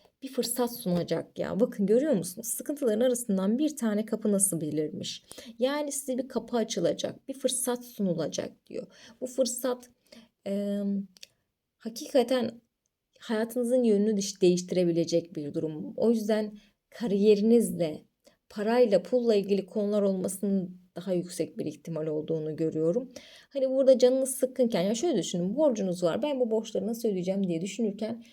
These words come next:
birisi geliyor, diyor ki, "Şöyle şöyle bir iş fikri varmış, bunu yaparsak şöyle olur." gibi gibi.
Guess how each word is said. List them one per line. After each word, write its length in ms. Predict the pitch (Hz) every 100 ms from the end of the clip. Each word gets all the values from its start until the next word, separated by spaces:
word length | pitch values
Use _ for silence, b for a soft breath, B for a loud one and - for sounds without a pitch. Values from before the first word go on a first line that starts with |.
| B -
birisi 300 | 240 - 202
geliyor, 320 | 214 220 -
diyor 180 | 233 240
ki, 220 | - -
"Şöyle 220 | 220 208
şöyle 320 | - 233 214
bir 60 | -
iş 220 | 226 -
fikri 320 | 180 170 165
varmış, 560 | 160 180 175 160 180 -
bunu 180 | 214 185
yaparsak 580 | 170 180 170 - 180
şöyle 300 | - 175 180
olur." 260 | 160 165 214
gibi 360 | 180 180 185 180
gibi. 280 | 156 151